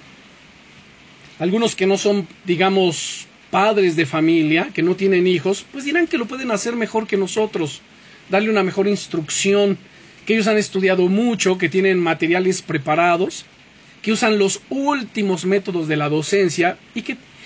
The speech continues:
y que quizá tienen el llamado divino para hacerlo. Ahora, créanme, la responsabilidad mayor es nuestra,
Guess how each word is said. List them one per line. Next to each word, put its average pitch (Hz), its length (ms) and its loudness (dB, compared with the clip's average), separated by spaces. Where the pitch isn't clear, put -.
y - 80 -4
que 220 100 -10
quizá 330 320 -2
tienen 302 300 2
el 233 160 -2
llamado 226 420 0
divino 214 400 -2
para 208 140 -2
hacerlo. 240 520 -4
Ahora, 170 280 -2
créanme, 208 580 0
la 190 180 2
responsabilidad 196 1300 0
mayor 175 640 0
es 185 200 -4
nuestra, 185 680 0